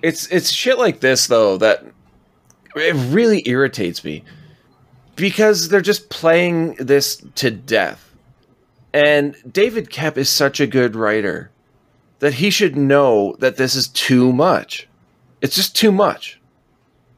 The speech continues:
Uh, it's frustrating and it's insulting to the viewers because if you haven't figured out what's happening yet, uh, <sighs> yeah, I'm not, I, I don't want to insult anybody. <laughs>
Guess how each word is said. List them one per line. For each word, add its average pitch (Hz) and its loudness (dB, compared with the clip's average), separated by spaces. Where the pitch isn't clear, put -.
Uh, 120 0
it's 135 2
frustrating 143 -2
and 117 2
it's 127 -2
insulting 120 -2
to 113 -8
the 117 0
viewers 113 0
because 139 0
if 135 -8
you 151 -6
haven't 175 -4
figured 139 -2
out 120 2
what's 117 0
happening 139 -4
yet, 160 0
uh, 110 -2
<sighs> 131 -6
yeah, 117 -2
I'm 123 0
not, 131 0
I, 131 2
I 113 2
don't 110 0
want 98 0
to 90 -2
insult 80 -4
anybody. 69 -8
<laughs> - -18